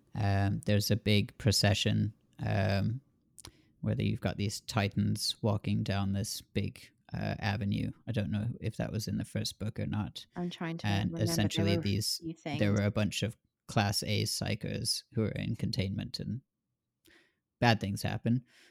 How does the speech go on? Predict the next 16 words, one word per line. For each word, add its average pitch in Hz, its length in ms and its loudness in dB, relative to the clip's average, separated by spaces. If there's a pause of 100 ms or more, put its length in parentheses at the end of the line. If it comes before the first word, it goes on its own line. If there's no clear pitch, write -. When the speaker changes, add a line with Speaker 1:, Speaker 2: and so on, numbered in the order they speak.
(160)
Speaker 1:
Um, 110 300 6
but 113 220 4
one 123 220 6
of 113 120 2
his, 117 440 4
uh, 104 400 4
proteges 104 680 2 (400)
is 110 260 2
severely 98 440 0
injured, 101 400 -2 (100)
and 104 340 0 (140)
he 110 540 2 (260)
has 107 240 0
his 107 160 0
own 101 180 0
series 110 640 -2